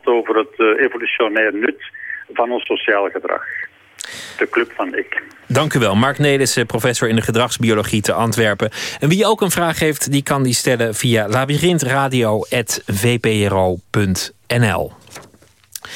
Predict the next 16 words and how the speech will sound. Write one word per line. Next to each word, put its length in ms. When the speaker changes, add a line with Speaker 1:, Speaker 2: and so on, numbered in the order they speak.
Speaker 2:
Het 140
is 100
hoog 240
tijd 320
dat 160
wetenschappers 720
achter 240
de 80
computer 440
vandaan 420
komen. 520
Ze 100
moeten 260
het 180
veld 300
in, 280